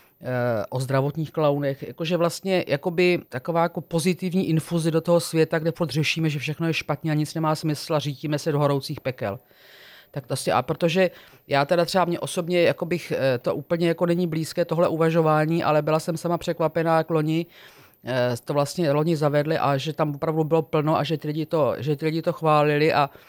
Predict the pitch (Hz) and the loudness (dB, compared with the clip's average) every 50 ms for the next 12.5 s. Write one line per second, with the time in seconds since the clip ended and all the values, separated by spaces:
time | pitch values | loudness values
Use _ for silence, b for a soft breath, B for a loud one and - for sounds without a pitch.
0 | B B - 151 139 151 143 - 160 156 151 151 151 - 170 160 165 165 160 143 | B B -8 -6 -4 -4 -2 0 2 2 2 2 2 2 2 2 4 2 2 0
1 | - 151 151 151 151 - - - 175 165 165 - - 135 165 151 - 165 147 165 | 2 2 2 2 0 -2 -2 0 2 2 2 4 2 2 0 0 -2 -4 -2 -2
2 | 156 160 160 151 147 151 - - - 160 156 147 - - 165 160 160 156 160 151 | -2 0 0 0 0 -2 -2 -4 -4 -4 -4 -4 -6 -6 -2 -2 0 0 0 -2
3 | - 135 143 147 156 156 147 151 147 - 165 160 143 - - 160 151 - - 180 | -2 -2 -2 2 2 2 2 0 -2 -2 -4 -6 -6 -6 -8 -10 -10 -8 -6 -4
4 | 175 160 151 160 151 147 127 151 147 139 - 156 147 139 143 165 170 B B B | -4 -2 0 0 0 2 2 2 0 0 2 2 2 2 2 0 -2 B B B
5 | B B B B B B - - 135 135 131 127 123 120 - - - - - _ | B B B B B B -2 0 2 4 4 4 2 2 0 -4 -12 -20 -20 _
6 | - - - - 156 151 - - - 165 160 - - 175 165 - 151 - - - | -12 -8 -4 -2 -2 -2 -2 -4 -2 -2 -2 0 0 -2 -2 -2 -4 -8 -4 -2
7 | 170 156 160 165 143 139 151 160 156 160 160 135 120 - - 156 143 - 156 147 | 0 2 4 4 4 4 4 4 4 2 2 0 -2 -2 -2 -4 -2 0 0 0
8 | 147 160 156 151 143 156 151 147 - - 165 156 151 160 160 160 143 - 165 151 | 2 2 2 0 2 0 0 0 0 0 -2 0 2 2 2 2 0 0 0 0
9 | 160 165 156 - 165 160 160 - 156 156 170 165 - 160 156 147 151 147 147 151 | 0 0 -2 -2 0 0 0 0 0 0 0 0 0 -2 0 2 2 2 2 0
10 | 151 156 147 139 156 151 - - 151 156 156 160 143 - - 139 - 147 135 135 | -2 -2 -2 -2 -2 -2 -2 -2 0 2 2 2 2 0 -4 -6 -2 0 0 0
11 | 131 - - 151 143 160 156 - 151 143 147 - 175 160 156 156 156 160 151 151 | 0 0 -2 -2 0 0 0 0 -2 -2 -2 0 -2 0 0 2 2 2 0 0
12 | - - - 156 147 147 143 139 139 139 | -2 -2 0 2 4 4 4 4 4 2